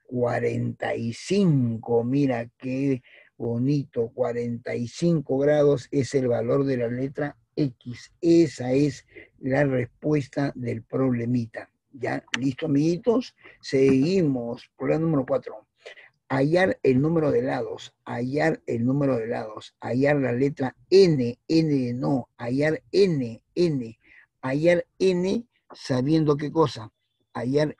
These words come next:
N, ¿ya? Sabiendo que la suma de todo, la suma, que dice la suma, la suma de todos los ángulos interiores es cuatro mil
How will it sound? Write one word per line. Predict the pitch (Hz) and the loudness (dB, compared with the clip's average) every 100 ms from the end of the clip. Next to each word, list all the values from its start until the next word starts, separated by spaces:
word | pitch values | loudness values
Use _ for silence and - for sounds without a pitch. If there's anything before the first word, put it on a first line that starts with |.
| _ | _
N, | 180 170 185 330 _ _ _ | 2 4 0 -2 _ _ _
¿ya? | 123 127 170 226 _ _ _ - | -10 -6 -6 -8 _ _ _ -20
Sabiendo | - 117 135 170 160 147 | -8 -6 -4 -2 -2 -4
que | 127 | -8
la | 110 110 | -10 -12
suma | - 220 233 165 - - _ _ _ _ | -6 0 0 0 -10 -20 _ _ _ _
de | - 127 135 120 - | -14 -4 -4 -4 -2
todo, | 185 180 131 | 0 0 -2
la | - - | -12 -8
suma, | - 214 113 | 0 0 0
que | - | -10
dice | 143 143 156 | -10 -8 -8
la | - | -10
suma, | - 196 139 - _ _ _ _ | -8 -8 -8 -12 _ _ _ _
la | 120 113 | -10 -10
suma | - - 196 185 160 | -12 -2 0 2 0
de | 135 127 - | 0 -2 -2
todos | - 208 208 175 | 0 4 4 2
los | 143 127 - | -2 -4 -4
ángulos | 160 160 147 123 - _ | -4 -2 0 -2 -4 _
interiores | 180 185 170 175 180 190 196 208 - _ _ _ _ | -4 -4 0 -2 2 0 0 -4 -8 _ _ _ _
es | 147 127 | -4 -2
cuatro | - 123 120 123 | -4 -6 -4 -4
mil | 143 185 214 - | -2 -2 -2 -4